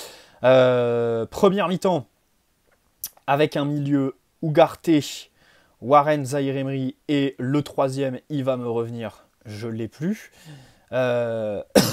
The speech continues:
<coughs> en attaque, Marco Asensio avec Ismaël Garbi et Lee Kang-in aligné, euh, ailier droit. Et en défense, donc, euh, le duo Lucas Hernandez, euh, Danilo avec, euh, le brassard.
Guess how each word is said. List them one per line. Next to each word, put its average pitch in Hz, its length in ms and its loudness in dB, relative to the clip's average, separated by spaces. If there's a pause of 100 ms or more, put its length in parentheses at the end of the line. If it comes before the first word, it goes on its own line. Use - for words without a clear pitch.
(260)
<coughs> - 580 -16
en 170 100 6
attaque, 180 460 6
Marco 156 640 0
Asensio 151 760 -2 (380)
avec 131 400 0
Ismaël 180 520 0
Garbi 151 600 -2 (640)
et 170 280 4
Lee 139 260 -2
Kang-in 151 580 -4 (100)
aligné, 131 560 -4
euh, 101 140 -10 (180)
ailier 127 260 -4
droit. 147 300 0 (400)
Et 147 140 0
en 160 100 2
défense, 185 460 -2
donc, 165 340 -6
euh, 127 160 -4
le 143 160 -2
duo 139 340 -2
Lucas 143 380 -4
Hernandez, 127 640 -6
euh, 107 120 -6
Danilo 127 440 -4
avec, 113 300 -6
euh, 104 80 -10
le 101 100 -10
brassard. 107 460 -8